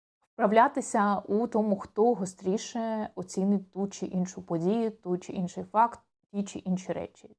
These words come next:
Цілком нормально. Але далі Смілянського почало нести кудись не туди, і, е, почалися обговорення цього поста якраз уже про повію. Отже, інша пані, е,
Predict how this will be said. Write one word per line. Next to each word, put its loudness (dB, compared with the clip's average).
Цілком 2
нормально. -2
Але 6
далі 4
Смілянського 0
почало -2
нести 2
кудись -2
не 2
туди, -2
і, 2
е, 4
почалися 2
обговорення 2
цього 2
поста -2
якраз 0
уже 0
про -2
повію. -4
Отже, 4
інша 2
пані, 4
е, 0